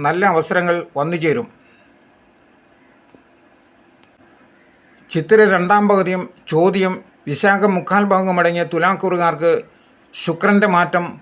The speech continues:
പതിനൊന്നാം ഭാവത്തിലാണ്. എല്ലാ ഗ്രഹങ്ങളും പതിനൊന്നാം ഭാവത്തിൽ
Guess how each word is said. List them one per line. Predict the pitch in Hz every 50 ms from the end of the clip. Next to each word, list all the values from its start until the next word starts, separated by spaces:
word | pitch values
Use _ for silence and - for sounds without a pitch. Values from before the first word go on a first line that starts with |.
| - -
പതിനൊന്നാം | 151 156 156 180 185 190 190 196 196 190 180 143 147
ഭാവത്തിലാണ്. | 160 165 165 190 - - 170 160 143 127 113 104 - - - _ _ _ _ _ _ _ _ _ _ - - - - - - 151
എല്ലാ | 170 208 220 220 220 196
ഗ്രഹങ്ങളും | 185 180 160 185 190 185 185 185 185 180 170 165 - _ _ _ _ _ _ _ _ _ - 151
പതിനൊന്നാം | 156 185 202 208 208 214 220 214 202 170
ഭാവത്തിൽ | 175 180 175 185 156 190